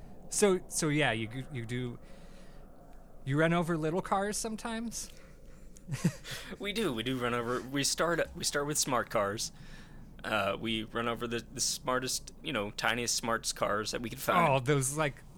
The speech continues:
Speaker 1: what about those little European cars? Ugh.
Speaker 2: Fiats.
Speaker 1: The, ugh.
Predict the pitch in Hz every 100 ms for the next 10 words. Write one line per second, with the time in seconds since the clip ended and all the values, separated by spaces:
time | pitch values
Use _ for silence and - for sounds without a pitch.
0 | - - - 180 180 190 180 170 143 -
1 | - - - - - 143 185 170 147 143
2 | 139 120 - 117 110 98 98 107 92 90
3 | 98 - - 113 95 - - - - -
4 | - - - - - - 147 202 190 -
5 | - - - - 175 170 - 139 123 110